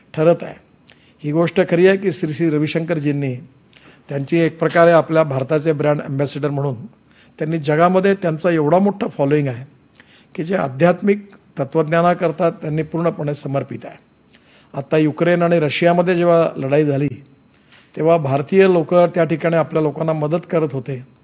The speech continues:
त्यावेळी फॉरेन मिनिस्टरने सांगितलं की त्यांच्या शिष्यांनी विशेषतः त्या ठिकाणी खूप मोठं योगदान केलं, मदत केली. आज रामदेव बाबांनी आयुर्वेदाला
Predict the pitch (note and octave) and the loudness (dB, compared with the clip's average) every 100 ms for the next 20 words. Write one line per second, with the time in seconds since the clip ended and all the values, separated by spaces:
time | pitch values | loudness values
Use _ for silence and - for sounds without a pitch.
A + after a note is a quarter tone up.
0 | _ _ _ _ _ D3 D#3+ E3 D3+ E3 | _ _ _ _ _ -2 0 0 2 2
1 | A3 A3 G3 G3 G#3 G3+ F#3+ D#3+ E3+ F#3+ | 2 2 0 0 -2 -2 -2 -2 -4 -6
2 | G3 D#3+ D3+ F3+ F3+ F#3+ - D3 - E3 | -4 -4 -2 2 2 2 -2 -8 0 0
3 | D#3+ C#3 A#2 - _ _ _ _ _ _ | 0 -2 -8 -16 _ _ _ _ _ _
4 | - D#3+ - G3+ F#3 G3+ G3+ G3 F3 E3+ | -4 -2 2 2 4 4 4 4 2 2
5 | F3 G3 G3 - A3 A3 F#3 F#3 F3+ D3 | 0 -2 -6 -6 -6 -4 -2 -2 0 0
6 | D3 D#3+ E3 D#3 D#3 E3 D3 C3+ D3+ - | 4 4 2 -2 -4 -4 -4 -4 -4 -8
7 | - - - _ _ _ _ _ _ _ | -14 -14 -20 _ _ _ _ _ _ _
8 | _ - D#3+ E3 E3 E3 F3 F#3+ F3+ F3+ | _ 0 2 4 4 4 4 6 6 4
9 | F#3 F#3+ - - D3+ E3 F3 E3+ E3+ F3 | 2 0 -2 0 2 2 4 4 6 4